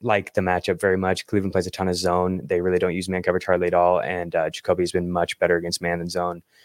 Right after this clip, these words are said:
throughout his career. So I think it's just kind of a thin play on a, on a slate where we have a ton of wide receivers.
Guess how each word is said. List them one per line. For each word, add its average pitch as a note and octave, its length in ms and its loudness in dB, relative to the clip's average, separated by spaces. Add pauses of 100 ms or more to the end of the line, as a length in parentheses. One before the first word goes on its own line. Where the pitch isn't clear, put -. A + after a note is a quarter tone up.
(280)
throughout F#2+ 180 2
his F2 100 -4
career. F2+ 460 2
So - 160 -2
I G2+ 60 2
think C#3+ 220 0
it's - 140 -2
just - 140 -2
kind A2 140 0
of F#2 60 2
a F#2 60 4
thin F#2+ 240 0
play F#2 360 4
on F2+ 160 2
a, E2+ 240 -4
on G2 100 -2
a F2 60 0
slate F2+ 260 2
where F2+ 80 0
we F2+ 120 2
have E2+ 100 0
a - 20 -6
ton F#2 180 -2
of F2 60 0
wide E2+ 140 2
receivers. E2+ 580 -4